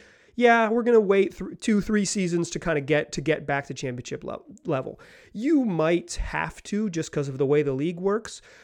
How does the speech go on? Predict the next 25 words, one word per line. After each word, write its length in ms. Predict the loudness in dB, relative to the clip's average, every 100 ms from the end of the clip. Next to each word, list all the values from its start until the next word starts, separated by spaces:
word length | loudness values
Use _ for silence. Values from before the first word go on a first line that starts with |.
| _
but 160 | 0 2
to 180 | -2 -2
say, 340 | 2 2 2
"Okay, 320 | 2 0 0
Dame, 240 | 2 2 2
just 180 | 0
wait 160 | 2 2
till 120 | 2
you're 120 | 0
thirty-four 600 | 0 0 -2 -2 -2 0 2
and 100 | 0
then 140 | 0
we'll 160 | -2 0
really 260 | 0 0
go 240 | 2 2 2
for 300 | -2 -8 -8
it," 140 | -14 _ _ _ _ _ _ _ _ _
is, 520 | 2 4 4 0 -6 -16 _ _ _ _ _ _ _ _ _
would 380 | -8 -2 0 0
be 160 | -2 -6
denying 800 | 0 0 2 0 2 2 2 0
the 100 | -2
reality 800 | -2 -2 2 4 4 4 2 0
of 200 | -2 -4
age. 480 | -8 -10 -12 -16